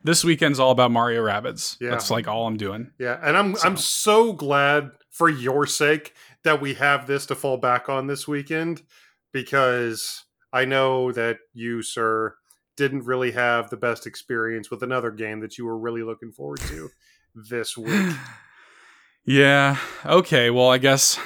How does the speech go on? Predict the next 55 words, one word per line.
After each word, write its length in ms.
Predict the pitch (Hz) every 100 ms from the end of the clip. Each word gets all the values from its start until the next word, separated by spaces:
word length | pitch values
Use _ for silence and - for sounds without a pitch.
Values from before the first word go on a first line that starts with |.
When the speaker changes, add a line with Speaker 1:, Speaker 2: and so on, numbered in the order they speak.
| -
Speaker 1:
I 120 | 139
guess, 340 | 143 156 - -
yeah, 280 | 135 135 131
I 40 |
Speaker 2:
We 40 | 110
Speaker 1:
guess 160 | 143
Speaker 2:
gotta, 120 | 208
we 80 | 170
Speaker 1:
we, 40 | 139
Speaker 2:
gotta 120 | 131
Speaker 1:
we 40 |
should 120 | - 139
Speaker 2:
talk 140 | 127
Speaker 1:
just, 140 | 127
Speaker 2:
about 160 | 117 117
it, 160 | 120 123
yeah. 320 | 113 113 117 - - _ -
Speaker 1:
we 100 | 123
should 260 | - 156 147
just 220 | 160 -
go 100 | 147
ahead 220 | 147 156
and 80 | 147
talk 260 | 147 127 135
about 300 | 127 123 123
it, 160 | 123 _ -
'cause 160 | 135
that 120 | 156
is 240 | 165 175 147
one 160 | 131
of 60 | 165
the 80 | 165
things 280 | 180 170 165
I've, 100 | 170
I've 200 | - 330
actually 320 | 403 370 349
been 120 | 294
kind 220 | 262 208 208
of 80 |
up 140 | 156 -
to 140 | 156
a 40 | 123
lot 260 | 110 113
this 200 | - 120 127
week. 300 | 117 117 151
Speaker 2:
Yeah. 140 | 180
Speaker 1:
Um, 460 | 127 143 143 139 139 - - - _ _ _
Alan 280 | 156 208 220
Wake 200 | 208 208
Remastered, 840 | 202 170 139 139 - 147 143 139 143 -
uh, 300 | 127 131 135
shadow 440 | - - 165 185 143
dropped 600 | 120 110 107 - - - _ -
on 300 | 123 117 117
Thursday. 720 | - 117 110 120 107 113